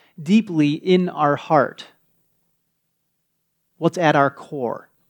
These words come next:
What is at your core, you can call the, that, that spiritual motivation. This is a spiritual act when we live out our lives in our physical bodies.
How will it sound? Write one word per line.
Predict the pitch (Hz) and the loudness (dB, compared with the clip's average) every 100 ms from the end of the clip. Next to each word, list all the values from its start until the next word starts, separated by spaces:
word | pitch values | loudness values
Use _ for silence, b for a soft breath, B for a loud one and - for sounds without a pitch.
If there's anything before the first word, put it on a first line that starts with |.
| _ _ _ _ _ _ _ _ _ _ _ _ _ _ _ _ _ _ _ _ _ _ _ _ _ | _ _ _ _ _ _ _ _ _ _ _ _ _ _ _ _ _ _ _ _ _ _ _ _ _
What | 131 151 196 | -6 -2 0
is | 208 180 | 2 0
at | 180 185 196 | 2 0 0
your | 175 | -2
core, | 165 - 208 196 151 151 180 - b b b | -2 -6 0 2 4 2 0 -6 b b b
you | 185 185 | -4 -4
can | 175 156 | -2 -6
call | - 196 165 160 | -2 2 4 2
the, | 156 165 170 | 0 -2 -2
that, | 170 160 - _ b - | 0 -2 -4 _ b -2
that | 180 - | -2 -2
spiritual | - - 214 240 202 - 175 | -10 -2 2 2 0 0 0
motivation. | 170 170 165 185 190 160 | 2 2 2 0 -2 0
This | 180 185 | -2 -2
is | 165 | -4
a | 156 | -2
spiritual | 147 - - 226 269 285 - 220 214 214 | -4 -8 -4 0 0 0 -2 0 0 2
act | 202 156 - _ - _ b b b b - | 0 0 -6 _ -20 _ b b b b 0
when | 180 | 2
we | 175 170 | 4 2
live | 170 202 233 220 | 2 0 0 -2
out | 190 220 220 | 0 2 2
our | 165 156 | 2 2
lives | 147 143 165 160 | 0 0 -2 -4
in | 214 185 | -2 2
our | 175 | 2
physical | 180 185 156 156 156 | 0 -4 -4 -8 -2
bodies. | 147 139 120 - - | 0 0 -2 -10 -20